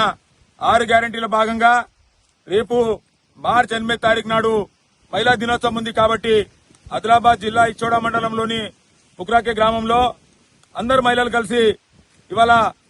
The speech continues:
సోనియా గాంధీకి, ప్రియాంక గాంధీకి, రాహుల్ గాంధీకి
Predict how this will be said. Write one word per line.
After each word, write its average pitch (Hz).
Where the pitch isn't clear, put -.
సోనియా 240
గాంధీకి, 240
ప్రియాంక 254
గాంధీకి, 233
రాహుల్ 220
గాంధీకి 240